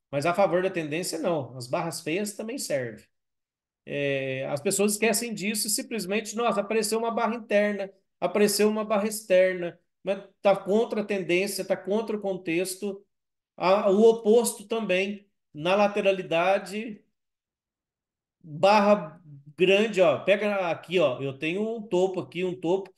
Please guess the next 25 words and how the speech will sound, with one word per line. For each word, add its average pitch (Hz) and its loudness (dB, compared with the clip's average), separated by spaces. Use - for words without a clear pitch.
olha 202 4
que 220 -8
barra 185 6
bonita, 165 -4
ó, 170 4
quem 214 0
comprou 208 0
aqui 202 -4
se 208 -8
ferrou, 233 2
ó, 156 2
olha 208 4
que 196 -8
venda 160 -2
legal, 139 -2
é 131 -8
pra 160 0
vender 226 -2
aqui 135 -8
nesse 143 -8
topo, 135 -6
não 135 -6
é 226 -2
pra 269 -2
comprar, 147 -2